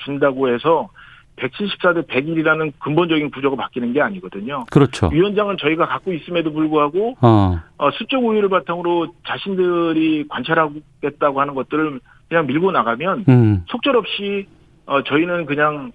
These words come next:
Speaker 1: 당할 수밖에 없는 입장입니다. 그래서 본질은 법사위원장과 상임위원장 몇 석을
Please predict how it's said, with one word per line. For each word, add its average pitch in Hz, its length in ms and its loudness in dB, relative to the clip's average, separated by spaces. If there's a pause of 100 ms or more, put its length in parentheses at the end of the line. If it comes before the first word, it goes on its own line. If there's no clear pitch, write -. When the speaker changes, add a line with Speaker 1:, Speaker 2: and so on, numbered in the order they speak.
Speaker 1:
당할 156 260 2
수밖에 143 360 -4
없는 131 340 -2
입장입니다. 101 560 -4
그래서 123 420 0 (420)
본질은 165 720 0
법사위원장과 156 840 0
상임위원장 196 640 -2
몇 107 140 -2
석을 139 260 0